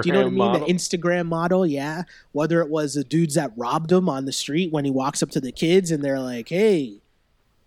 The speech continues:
Speaker 1: oh, you're just trying to keep it real,
Speaker 2: You're just
Speaker 1: huh?"
Speaker 2: trying to keep it real, yeah. That,
Speaker 1: And then
Speaker 2: I
Speaker 1: they
Speaker 2: thought
Speaker 1: fuck
Speaker 2: about
Speaker 1: him
Speaker 2: that
Speaker 1: up and
Speaker 2: too.
Speaker 1: take his shit, right? And it's, it was just a, a, an interesting lesson. And I wonder where, where do you think it's going? Like, it looks like it's going towards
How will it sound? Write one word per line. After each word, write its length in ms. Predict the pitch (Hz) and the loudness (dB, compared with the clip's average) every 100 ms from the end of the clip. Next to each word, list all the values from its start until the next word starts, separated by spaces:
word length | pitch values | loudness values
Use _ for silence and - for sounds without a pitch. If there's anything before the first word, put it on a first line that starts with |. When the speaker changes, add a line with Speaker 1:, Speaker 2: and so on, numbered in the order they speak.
| - | 0
Speaker 1:
oh, 180 | 220 151 | 2 2
you're 180 | 156 190 | 0 -2
just 160 | 147 | -2
trying 160 | - 135 | -6 -6
to 60 | |
keep 260 | 190 190 185 | -4 0 2
it 60 | 180 | 2
real, 300 | 151 175 135 | 4 4 6
Speaker 2:
You're 180 | 139 127 | 4 4
just 100 | 113 | 2
Speaker 1:
huh?" 120 | 202 | 2
Speaker 2:
trying 120 | 113 | 2
to 60 | 92 | 0
keep 200 | 117 123 | 0 2
it 40 | 139 | 4
real, 460 | 135 123 107 95 | 6 8 8 6
yeah. 380 | 101 117 131 127 | 4 6 6 4
That, 0 | |
Speaker 1:
And 260 | 123 120 - | 2 4 6
then 100 | 110 | 4
Speaker 2:
I 20 | |
Speaker 1:
they 80 | - | 6
Speaker 2:
thought 140 | 131 | 6
Speaker 1:
fuck 160 | 135 131 | 6 4
Speaker 2:
about 20 | |
Speaker 1:
him 40 | 202 | 4
Speaker 2:
that 140 | 127 | 4
Speaker 1:
up 100 | - | 4
and 160 | 185 - | 0 2
Speaker 2:
too. 80 | 196 | 2
Speaker 1:
take 140 | 208 | 2
his 100 | 226 | 0
shit, 340 | - 294 226 - | 2 0 -2 -4
right? 240 | 156 240 | -2 -2
And 120 | 202 208 | -2 -6
it's, 200 | 196 - - _ - | -8 -14 -20 _ -2
it 80 | 202 | 0
was 160 | 214 | 0
just 180 | 196 196 | -2 -4
a, 120 | 214 - | -4 -2
a, 160 | 175 160 - | -4 -4 -2
an 160 | 165 160 | -4 -2
interesting 540 | 202 214 247 - 202 143 | -4 -2 -2 0 -2 -2
lesson. 400 | 147 143 123 131 | -4 -6 -8 -6
And 100 | 156 | -4
I 80 | |
wonder 320 | 151 160 196 220 | 0 0 4 4
where, 580 | 156 160 165 165 151 143 _ - | 6 4 4 0 -2 -8 _ -4
where 140 | 160 | 0
do 80 | 202 | 0
you 60 | 214 | -2
think 180 | 233 202 | -2 -4
it's 140 | 156 | -4
going? 400 | - 160 180 101 | -2 2 2 -2
Like, 240 | 107 107 _ _ | -14 -18 _ _
it 80 | - | -8
looks 280 | 117 247 - | -2 0 0
like 160 | 208 165 | -2 -2
it's 120 | 147 | -2
going 260 | 170 147 143 | 0 0 -2
towards 560 | - 139 127 123 - | -2 -2 -2 -6 -12